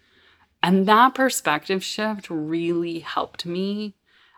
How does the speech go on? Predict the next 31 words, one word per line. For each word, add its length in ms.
as 240
I 100
moved 320
forward. 460
And 140
it's 160
something 300
I 100
continue 520
to 120
think 260
about 300
today. 560
You 140
know, 180
the, 260
the 280
time 580
and 260
energy 600
we 260
invest 600
in 180
our 200
healing 920
is 280
work 680
and 240
is 220
productive 800
and 200